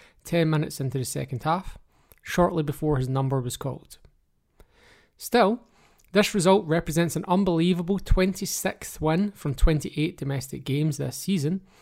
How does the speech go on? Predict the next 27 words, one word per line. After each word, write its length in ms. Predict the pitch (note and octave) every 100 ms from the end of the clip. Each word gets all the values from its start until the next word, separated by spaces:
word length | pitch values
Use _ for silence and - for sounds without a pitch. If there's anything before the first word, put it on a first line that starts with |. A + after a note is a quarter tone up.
| _ _ _
and 120 | - D#3
maintains 400 | D#3 F3+ G3 F3+
a 40 |
nine-point 520 | D#3+ E3 F#3 F3 F3
advantage 580 | D3+ B2 C#3+ C#3+ E3+ - -
at 80 | -
the 60 |
top 280 | - E3 E3
of 120 | C3
the 80 | B2+
table, 420 | - F3+ C3+ E3 - _ _ _ _ _
while 120 | F3+
also 320 | - G#3+ G#3+ A3+
increasing 520 | G3 - F3+ - D#3
the 60 |
goal 200 | C#3 E3+
difference 400 | E3+ E3+ - D#3
gap 380 | C3 D3 C#3+ -
to 100 | -
twenty-five 800 | D#3 - F#3 F3 F3 - D3+ C#3
goals, 420 | C#3 C3+ F3 - - - _ _ _ -
with 180 | D3 -
a 60 |
plus 440 | - - F#3 - -
sixty 600 | - - F3+ - E3+ D3+ -
differential 680 | D3+ - D3 D3 C#3+ F3 E3
overall. 520 | C#3 B2+ D3+ C3+ A#2+